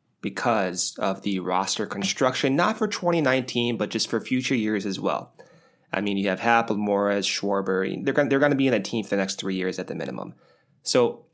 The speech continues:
that, that's why. Now, just to go off what you were saying,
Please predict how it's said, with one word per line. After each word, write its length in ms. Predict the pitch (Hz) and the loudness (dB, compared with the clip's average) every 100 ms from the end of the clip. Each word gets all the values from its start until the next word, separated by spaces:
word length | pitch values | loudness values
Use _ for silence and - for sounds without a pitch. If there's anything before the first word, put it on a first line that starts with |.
| - | -12
that, 340 | 135 131 139 143 | 0 4 4 4
that's 300 | 131 123 - | 2 0 -4
why. 360 | - 87 62 - | -2 0 -2 -2
Now, 440 | 120 113 110 - - _ _ _ 147 | 2 4 2 0 -10 _ _ _ -4
just 240 | 143 143 | 0 2
to 60 | 143 | 4
go 140 | 131 | 4
off 140 | 127 | 4
what 100 | 123 | 2
you 120 | 117 101 | 0 0
were 80 | |
saying, 540 | 98 - 240 180 170 | 0 0 2 2 2